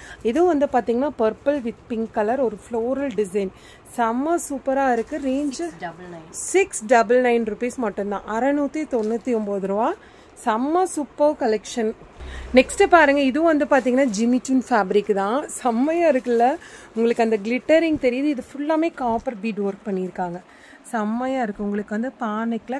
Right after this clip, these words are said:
Speaker 1: காப்பர் பீட் ஒர்க் பண்ணிருக்காங்க. ஆ, செவன் எயிட்டி ருப்பீஸ் உங்களுக்கு. செவன் எயிட்டி ருப்பீஸ். இதுல கலர் வந்து பாத்தீங்கன்னா ரெண்டு கலர்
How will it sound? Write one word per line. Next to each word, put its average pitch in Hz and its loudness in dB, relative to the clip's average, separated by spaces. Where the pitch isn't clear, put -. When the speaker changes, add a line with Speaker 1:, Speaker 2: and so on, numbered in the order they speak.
Speaker 1:
காப்பர் 208 -6
பீட் 214 -2
ஒர்க் 190 -6
பண்ணிருக்காங்க. 196 -4
ஆ, 196 2
செவன் 254 4
எயிட்டி 220 -4
ருப்பீஸ் 214 -4
உங்களுக்கு. 190 -4
செவன் 262 4
எயிட்டி 233 -2
ருப்பீஸ். 320 -2
இதுல 262 2
கலர் 269 4
வந்து 294 0
பாத்தீங்கன்னா 254 0
ரெண்டு 247 0
கலர் 233 2